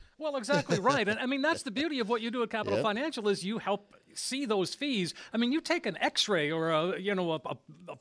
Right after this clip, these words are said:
Speaker 1: you know, they call it a portfolio X-ray or an
Speaker 2: We call it a
Speaker 1: M R I.
Speaker 2: financial M R I, X-ray.
Speaker 1: Yeah,
Speaker 2: Yep,
Speaker 1: right.
Speaker 2: yep, sure do.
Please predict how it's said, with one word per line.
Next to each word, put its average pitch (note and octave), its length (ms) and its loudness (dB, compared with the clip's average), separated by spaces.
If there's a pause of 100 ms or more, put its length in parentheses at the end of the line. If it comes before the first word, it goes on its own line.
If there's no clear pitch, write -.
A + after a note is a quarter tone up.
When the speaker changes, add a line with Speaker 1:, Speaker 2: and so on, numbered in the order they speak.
Speaker 1:
you F3 120 -10
know, F#3 100 0
they D3+ 80 -4
call G3+ 160 4
it F3+ 80 4
a D#3+ 40 0
portfolio F#3+ 500 0
X-ray G3+ 360 -2
or - 60 -4
an - 60 -4
Speaker 2:
We D#3 60 -2
call C4+ 100 8
it C4 80 8
a - 40 4
Speaker 1:
M A3+ 60 6
R G#3+ 60 8
I. - 20 6
Speaker 2:
financial G#3 320 6
M G3 140 6
R F#3+ 160 4
I, G3 80 4
X-ray. D#3 300 2
Speaker 1:
Yeah, C#3+ 80 2
Speaker 2:
Yep, F#3+ 120 2
Speaker 1:
right. G#3+ 140 0
Speaker 2:
yep, - 140 -6
sure D3+ 160 -4
do. E3 220 -4